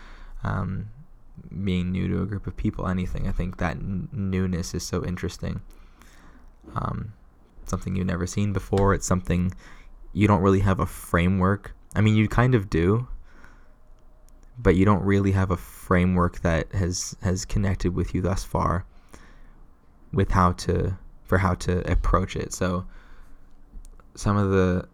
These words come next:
cool <laughs> ideas I've, I've read recently and, and I've talked about recently about stories and, and, and, um, and how stories and art are basically providing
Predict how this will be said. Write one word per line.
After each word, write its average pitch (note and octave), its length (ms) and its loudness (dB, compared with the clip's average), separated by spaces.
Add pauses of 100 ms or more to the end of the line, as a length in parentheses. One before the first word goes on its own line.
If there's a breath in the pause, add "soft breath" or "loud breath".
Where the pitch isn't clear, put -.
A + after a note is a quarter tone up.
(100)
cool F#2+ 300 2
<laughs> F#2+ 100 6
ideas G#2 340 2
I've, F#2+ 220 2
I've F#2 240 -2
read F#2 240 2
recently F2+ 480 0
and, E2+ 120 -4
and F#2 120 -2
I've F#2+ 80 -2
talked - 320 2
about F2 180 0
recently F2+ 420 -2
about E2+ 340 0 (760)
stories G2+ 540 6
and, F2+ 200 0 (480 loud breath)
and, F2+ 360 0
and, F#2+ 380 -4 (720 soft breath)
um, - 580 -6 (640)
and G2 120 0
how F#2+ 220 0
stories F#2 500 4
and F2 180 0
art F2 360 0
are F#2 120 -4
basically F2+ 580 -2 (240)
providing F#2 580 -2